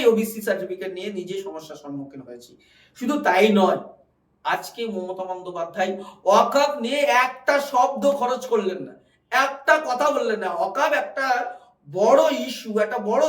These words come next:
সাবজেক্ট। একুশের ঐতিহাসিক মঞ্চে যেখানে ছাব্বিশের রণকৌশল ঠিক করে দিয়েছেন, এই বাংলা বাঙালি নিয়ে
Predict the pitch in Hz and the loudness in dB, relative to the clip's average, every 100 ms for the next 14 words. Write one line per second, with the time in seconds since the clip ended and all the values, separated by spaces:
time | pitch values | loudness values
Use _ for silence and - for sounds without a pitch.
0 | - 254 - 190 185 196 196 - - - | 2 -2 -2 -6 -6 -6 -10 -14 -6 2
1 | 220 269 277 294 254 240 - 269 262 262 | 2 2 -4 0 2 0 0 -2 -2 -6
2 | 233 240 240 - 190 196 196 - _ 196 | -8 -8 -8 -12 -8 -6 -8 -10 _ -6
3 | 220 269 277 - 196 196 202 262 269 220 | -4 -2 -4 -6 -10 -8 -8 -4 -2 0
4 | 214 269 294 311 311 311 - 277 254 254 | 0 -2 -2 -2 0 0 0 -4 -4 -4
5 | 208 185 185 175 202 - - _ _ _ | -2 -4 -6 -8 -10 -12 -18 _ _ _
6 | _ _ 190 226 185 226 269 277 240 254 | _ _ -4 -2 -2 -2 -2 -2 -2 -4
7 | 254 240 254 | -6 -8 -10